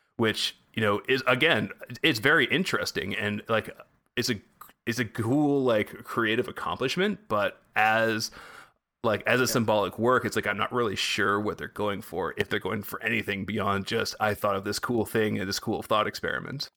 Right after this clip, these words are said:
Speaker 2: So there is a lot in the manga, uh, especially, like, between chapters, where she will draw, draws, like, little bits about sort of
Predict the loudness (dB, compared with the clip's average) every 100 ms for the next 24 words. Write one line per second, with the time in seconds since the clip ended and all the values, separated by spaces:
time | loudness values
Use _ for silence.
0 | _ 0 2 4 4 2 -2 0 2 4
1 | 2 0 -8 _ -2 0 2 0 -2 -6
2 | -2 0 0 0 0 0 -2 -2 -2 -4
3 | -2 0 -2 -4 -10 -8 -4 -2 -2 -4
4 | -8 -8 -12 -8 -2 0 0 -2 -8 -6
5 | -4 0 2 2 -2 -6 -8 -2 0 0
6 | -2 -6 -20 _ -2 2 2 2 -4 -2
7 | 0 0 0 0 2 2 0 0 0 0
8 | -6 -4 2 4 4 0 -8 -4 0 0
9 | -2 -8